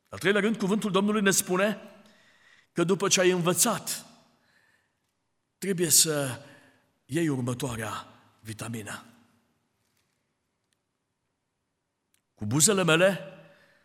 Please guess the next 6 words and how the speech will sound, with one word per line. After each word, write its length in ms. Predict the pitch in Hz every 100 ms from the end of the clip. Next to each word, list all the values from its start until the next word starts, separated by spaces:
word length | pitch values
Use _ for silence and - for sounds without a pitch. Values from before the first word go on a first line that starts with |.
| _ _ _
vestesc 800 | 117 143 - 160 - - - -
toate 500 | 180 131 127 110 - _ _ _ _ _ _
hotărârile 920 | - 113 120 117 127 123 117 107 95 - - - _ _ 101
gurii 720 | 117 - 107 107 95 - - _ _ _
tale.” 320 | - - - - - _ _ _ _ _ _ _ _
Adică 540 | - 110 110 113 98